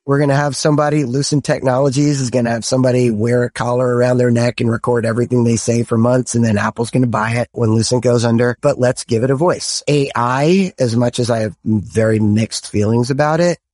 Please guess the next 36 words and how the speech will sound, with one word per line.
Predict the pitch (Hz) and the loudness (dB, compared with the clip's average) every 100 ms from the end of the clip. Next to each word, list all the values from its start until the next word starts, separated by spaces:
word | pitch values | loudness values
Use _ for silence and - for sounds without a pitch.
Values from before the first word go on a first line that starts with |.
| - | -6
they're | 110 123 | -2 0
using | 110 104 110 | 0 0 0
it | 123 | -2
for | - 160 | -2 -2
voice | 170 185 | 0 -2
creation | - 156 113 - 104 82 - | -2 -2 -2 -4 -8 -10 -4
right | 127 113 | -2 -2
now. | - 113 98 - _ | -2 -2 -4 -10 _
Any | 143 147 | -2 0
kind | 147 160 156 | -2 -2 0
of | 156 | 0
warning | 135 127 156 156 147 | -2 -2 2 2 2
system, | 135 - 117 - 113 101 | 0 -2 -4 -2 0 -2
phone | 95 - - 147 151 151 143 | -4 -8 -4 0 2 2 4
messages, | 127 117 127 113 107 104 - - | 2 2 -2 0 0 -2 -4 -6
hologram | - 131 151 165 131 127 117 | -4 -2 0 0 0 0 0
technologies. | - - 123 110 110 107 107 - | -2 -2 0 0 -2 0 -2 0
Now, | 131 127 | 0 0
I, | 147 147 | -2 -4
I'm | 160 165 | -2 0
a | |
big, | 151 156 143 135 - _ _ _ _ | 0 -2 -2 -4 -12 _ _ _ _
I'm | 175 | -2
a | 165 | 0
big | 156 | 0
fan | - 139 | 0 0
of | 139 113 | 0 0
the | 123 120 | 0 0
Oculus | 113 - 113 131 - | 0 0 2 2 2
and | 113 113 | 0 0
the | 104 | 0
virtual | 107 107 - 104 | -2 -2 0 2
reality. | 107 104 107 120 131 143 - _ | 2 0 0 0 2 0 -4 _
VoiceOver | 127 104 117 120 - 139 143 147 | -16 -4 -2 0 0 0 2 0
is | 151 | 0
there. | 170 107 | 0 0